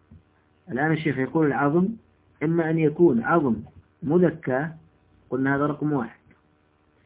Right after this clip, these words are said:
والثاني أن يكون عظم ميتة. لا، المقصود أن العظم الآن ممنوع. لماذا؟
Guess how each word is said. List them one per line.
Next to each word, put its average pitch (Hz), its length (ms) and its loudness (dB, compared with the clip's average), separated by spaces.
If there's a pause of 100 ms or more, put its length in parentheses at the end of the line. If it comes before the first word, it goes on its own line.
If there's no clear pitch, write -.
(440)
والثاني 185 800 2 (2000)
أن 175 220 4
يكون 160 580 6 (1200)
عظم 175 460 2
ميتة. 156 360 2 (1120)
لا، 185 280 2 (160)
المقصود 175 760 4 (560)
أن 120 140 0
العظم 170 360 4
الآن 185 220 2
ممنوع. 170 400 4
لماذا؟ 139 540 2